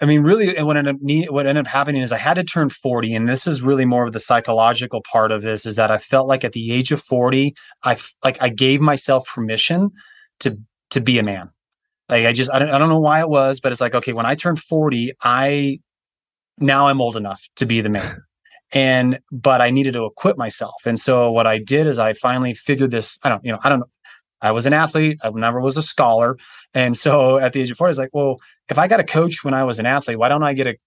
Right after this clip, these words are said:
Speaker 1: coach when I'm wanting to be in business and be successful in business? Because I'm lacking the knowledge here." So I got, I co-, I got a coach. He sucked. He was terrible.
Speaker 2: <laughs>
Speaker 1: I almost
Speaker 2: Really?
Speaker 1: got out of it. But then
Speaker 2: <laughs>
Speaker 1: I found the right guy, though. I found the right coach.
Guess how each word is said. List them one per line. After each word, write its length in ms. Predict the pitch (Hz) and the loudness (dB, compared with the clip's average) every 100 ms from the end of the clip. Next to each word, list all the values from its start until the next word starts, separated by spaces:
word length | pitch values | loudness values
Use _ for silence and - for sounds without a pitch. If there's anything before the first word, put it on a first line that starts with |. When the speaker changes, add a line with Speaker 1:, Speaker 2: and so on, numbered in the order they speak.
| _ - | _ -2
Speaker 1:
coach 320 | 123 123 - | -2 -2 -2
when 100 | 120 | 0
I'm 320 | 110 107 110 - | 0 -2 -6 -2
wanting 300 | 120 110 107 | 0 0 -4
to 60 | |
be 140 | 107 110 | -6 -4
in 100 | 104 | 0
business 400 | 190 - 113 - | 0 0 -4 -4
and 120 | 110 | -4
be 80 | 107 | -4
successful 420 | - 113 117 - | -6 -4 -4 -4
in 40 | 104 | -2
business? 300 | 165 156 107 | -2 -2 -6
Because 200 | 110 110 | -6 -4
I'm 140 | 107 | -2
lacking 640 | 110 127 135 123 113 117 _ - | 0 -2 -2 -4 -4 -6 _ -6
the 60 | |
knowledge 520 | 113 117 139 165 107 - | -2 2 2 2 -2 -10
here." 160 | - - _ - - _ - _ | -12 -20 _ -20 -20 _ -20 _
So 140 | - 135 | 0 0
I 40 | |
got, 340 | 123 131 156 - | 2 0 0 -2
I 120 | 135 | -6
co-, 220 | 113 120 - | -4 -6 -2
I 80 | 120 | 0
got 140 | 127 | 0
a 40 | 156 | 0
coach. 420 | 117 110 131 - _ | -2 -2 -4 -12 _
He 280 | - - 147 | -14 -4 -2
sucked. 560 | 151 - 110 127 - - _ _ | -2 0 0 0 -8 -20 _ _
He 60 | 147 | 0
was 100 | 156 | 0
terrible. 560 | - - 120 117 123 143 | -2 -4 0 2 2 0
Speaker 2:
<laughs> 60 | - | 0
Speaker 1:
I 220 | 170 117 | 0 2
almost 180 | 120 151 | 2 4
Speaker 2:
Really? 120 | 147 | 2
Speaker 1:
got 160 | 151 139 | 4 2
out 140 | 123 | 2
of 100 | 123 | 0
it. 160 | 131 151 - _ _ _ - 131 | -2 -4 -10 _ _ _ -6 -2
But 80 | 135 | 2
then 160 | 143 | 2
Speaker 2:
<laughs> 60 | 127 | 0
Speaker 1:
I 20 | |
found 320 | - 139 135 | -2 -2 -2
the 60 | 110 | 0
right 220 | 110 104 | -2 -2
guy, 300 | 107 110 101 | -2 -2 -2
though. 160 | 101 - _ | -8 -20 _
I 60 | - | -4
found 240 | 139 123 | 0 0
the 80 | 104 | -2
right 320 | 101 117 127 | -2 -4 -4
coach. 420 | - - - - | -12 -14 -12 -12